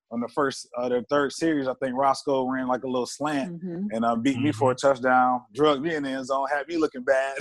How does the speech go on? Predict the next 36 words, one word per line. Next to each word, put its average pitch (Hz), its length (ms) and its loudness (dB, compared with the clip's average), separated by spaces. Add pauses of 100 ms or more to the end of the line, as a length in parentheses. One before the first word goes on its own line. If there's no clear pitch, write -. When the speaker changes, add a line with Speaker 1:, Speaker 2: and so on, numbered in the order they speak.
(120)
Speaker 1:
<laughs> 190 760 0 (520)
And 135 140 -12
then 143 140 2
I 139 100 2
was 139 200 -6
able 135 180 -4
to, 131 160 -2 (200)
um, 131 120 -6 (100)
come 147 140 -4
back 139 280 0
off 135 200 -4
a 123 120 -10
tip 160 200 -6
ball. 135 500 2 (260)
I 120 140 -2
think 131 220 -4
my 131 100 0
middle 131 220 0
linebacker 131 520 0
tipped 135 240 -6
it, 131 80 -6 (160)
Matt 127 200 -4
Wilhelm, 127 580 2 (280)
and 113 100 6
I 127 60 6
got 123 260 6
it, 120 180 -2 (260)
uh, 120 80 -8 (140)
got 127 140 0
a 120 100 -2
chance 127 280 -6
to 107 80 -14
take 123 220 -2
us 123 140 -4
inside 123 320 2
the 104 80 -6